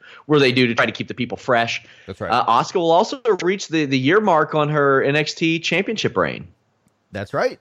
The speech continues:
Speaker 2: That's right. So, uh, there's a lot of, uh, milestones to, uh, to see with this
Speaker 1: But
Speaker 2: one.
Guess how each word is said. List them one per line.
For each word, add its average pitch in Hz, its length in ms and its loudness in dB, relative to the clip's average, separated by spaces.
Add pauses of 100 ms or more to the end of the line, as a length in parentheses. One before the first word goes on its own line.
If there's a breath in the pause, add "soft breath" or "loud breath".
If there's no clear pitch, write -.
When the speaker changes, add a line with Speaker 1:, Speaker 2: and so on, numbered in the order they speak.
Speaker 2:
That's 98 240 -14
right. 202 260 -8
So, 120 220 -6
uh, 127 140 -6
there's 143 180 -6
a 160 60 -10
lot 175 260 -6
of, 185 180 -8
uh, 180 200 -6
milestones 160 760 -10
to, 92 320 -10
uh, 87 220 -10
to 101 180 -12
see 101 180 -10
with 92 140 -10
this - 200 -14
Speaker 1:
But 101 80 -6
Speaker 2:
one. 90 220 0